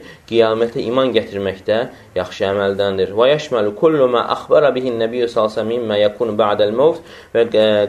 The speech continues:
qiyamət deyildiyi zaman, axırıncı gün deyildiyi zaman, bura hər bir şey daxildir ölümdən sonra baş verən. Yəni, qəbir fitnəsi, qəbir neməti, qəbir əzabı,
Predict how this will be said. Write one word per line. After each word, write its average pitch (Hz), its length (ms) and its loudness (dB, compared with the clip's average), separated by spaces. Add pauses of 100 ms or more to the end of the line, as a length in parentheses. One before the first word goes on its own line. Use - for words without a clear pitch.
qiyamət 113 420 0
deyildiyi 104 360 -2
zaman, 98 280 -2
axırıncı 113 440 -4
gün 120 240 -6
deyildiyi 110 320 0
zaman, 139 360 0 (320)
bura 127 240 2 (100)
hər 135 180 0
bir 110 80 -6
şey 104 260 -4
daxildir 117 520 0
ölümdən 107 400 -2
sonra 107 260 -4
baş - 240 -2
verən. 85 280 -8 (840)
Yəni, 98 320 0
qəbir 107 320 0
fitnəsi, 90 640 -8
qəbir 104 320 0
neməti, 92 540 -6
qəbir 98 320 2
əzabı, 90 560 -4